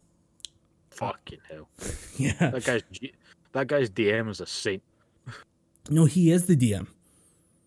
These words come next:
Speaker 1: All right, that guy is a saint.
Speaker 2: Yeah, he
Speaker 1: If
Speaker 2: has
Speaker 1: they're
Speaker 2: been
Speaker 1: play-, if
Speaker 2: running
Speaker 1: he's playing
Speaker 2: this
Speaker 1: with the same group, and tho-, that group is playing with the same character that they started with,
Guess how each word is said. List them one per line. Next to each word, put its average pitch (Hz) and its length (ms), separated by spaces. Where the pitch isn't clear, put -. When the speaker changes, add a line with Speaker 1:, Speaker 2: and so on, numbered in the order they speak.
Speaker 1:
All 113 120
right, 104 140
that 120 140
guy 120 160
is 104 100
a 87 60
saint. - 280
Speaker 2:
Yeah, 120 140
he 135 180
Speaker 1:
If 170 60
Speaker 2:
has 151 100
Speaker 1:
they're 143 80
Speaker 2:
been 143 100
Speaker 1:
play-, 135 100
if 123 60
Speaker 2:
running 151 140
Speaker 1:
he's 185 120
playing 147 220
Speaker 2:
this 127 40
Speaker 1:
with 104 120
the 98 60
same 127 300
group, 113 400
and 101 180
tho-, 120 200
that 113 180
group 113 220
is 98 100
playing 101 240
with 92 140
the 98 180
same 127 300
character 123 400
that 101 160
they 113 60
started 127 340
with, 92 160